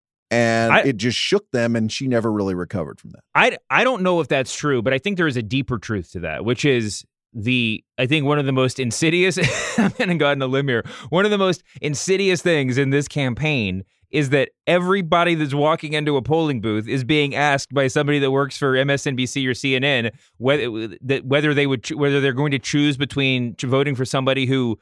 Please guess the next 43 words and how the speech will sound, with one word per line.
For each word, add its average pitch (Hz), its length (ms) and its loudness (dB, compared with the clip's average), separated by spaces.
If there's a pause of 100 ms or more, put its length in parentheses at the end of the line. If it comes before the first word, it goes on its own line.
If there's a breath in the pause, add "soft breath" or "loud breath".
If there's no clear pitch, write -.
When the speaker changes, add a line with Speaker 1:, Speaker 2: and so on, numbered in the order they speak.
(120)
Speaker 2:
shares 156 540 0
their 143 180 2
beliefs 135 540 0
or 151 100 2
someone 156 300 2
who 147 80 2
can 147 180 0
get 131 140 2
elected. 143 560 0 (100)
Speaker 1:
<laughs> 110 100 -10
Speaker 2:
And 165 140 2
th-, 185 160 4
I 180 40 2
mean, 185 220 2
everybody 185 600 2
walking 160 420 0
in 233 220 0
gets 160 160 -2
confronted 180 400 -2
with 165 100 -4
this 160 140 -2
stupid 170 340 -2
poll, 175 420 0 (220 loud breath)
and 143 180 0
every 196 360 0
voter 180 400 0
is 160 160 -4
suddenly 175 320 0
put 165 240 -2
in 165 80 -2
the 156 80 2
mind 151 240 0
of 139 80 -6
thinking, 147 460 -2 (680)
"Wait, 165 240 2
I 131 120 2
have 156 220 0
to 147 80 -4
choose 190 360 0
between 165 400 -2
these 156 200 -2
two 175 220 0
things." 185 500 0